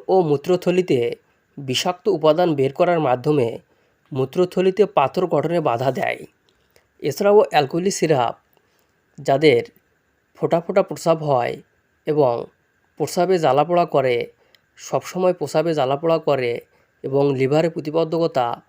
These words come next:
প্রদাহজনিত জন্ডিস, জ্বর, ঋতুবদ্ধতা, কিডনি ও মূত্রথলির অসার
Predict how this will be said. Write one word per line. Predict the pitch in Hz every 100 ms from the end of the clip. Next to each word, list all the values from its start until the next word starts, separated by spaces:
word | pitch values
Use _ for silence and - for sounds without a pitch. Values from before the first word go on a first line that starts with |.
| _ _ _ _ -
প্রদাহজনিত | 135 135 160 165 175 165
জন্ডিস, | 165 139 120 131 139 117 120 - - _ _ _ -
জ্বর, | 139 143 143 120 127 - _ _ _ -
ঋতুবদ্ধতা, | 135 156 165 170 170 160 131 120 131 _ _ _ _ -
কিডনি | 165 165 190 196 -
ও | 190
মূত্রথলির | 156 139 175 175 185 170 127 120 - _ _ _ -
অসার | - - 180